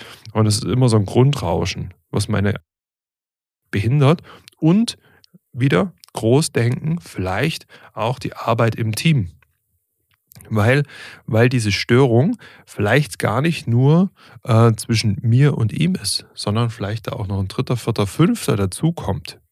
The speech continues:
Mhm. Oder das Team hat's gesehen, ja, dass das nicht ordentlich lief und die fragen sich dann drei Tage,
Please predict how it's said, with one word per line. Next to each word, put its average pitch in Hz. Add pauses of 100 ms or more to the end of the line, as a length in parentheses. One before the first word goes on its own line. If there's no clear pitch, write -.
(460)
Mhm. 110 (300)
Oder 110
das 160
Team 170
hat's 160
gesehen, 147 (100)
ja, 139
dass 131
das -
nicht 127
ordentlich 117
lief 160 (340)
und 107
die 110
fragen 110
sich 147
dann 139
drei 113
Tage, 110